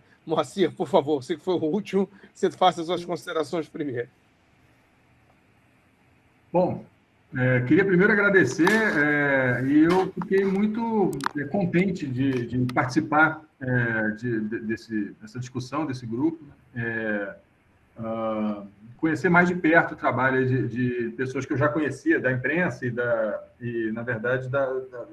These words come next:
Speaker 2: também da vida acadêmica, né? É, e dizer que a gente tá, ah, à disposição aí pra, pra trabalhar, é, é, colaborativamente. É, se quiserem,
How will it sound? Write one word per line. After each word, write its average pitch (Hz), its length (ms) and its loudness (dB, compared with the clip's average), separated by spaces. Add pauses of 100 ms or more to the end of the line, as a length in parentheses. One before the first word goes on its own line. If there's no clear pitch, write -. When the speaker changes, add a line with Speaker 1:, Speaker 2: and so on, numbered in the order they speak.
(160)
Speaker 2:
também 123 200 -4
da 131 100 2
vida 131 200 -2
acadêmica, 107 580 -6
né? - 100 -20 (840)
É, 120 680 -2
e 180 180 -2
dizer 208 300 -2
que 220 60 -4
a 269 60 -2
gente 277 200 -10
tá, 262 400 0 (200)
ah, 135 640 2 (160)
à 139 60 -4
disposição 208 560 -2
aí 175 100 4
pra, 208 200 -2
pra 196 120 -6
trabalhar, 202 880 0 (200)
é, 127 280 -2
é, 117 640 -4 (200)
colaborativamente. 160 880 -4 (540)
É, 107 500 -4
se - 160 -20
quiserem, 127 600 -2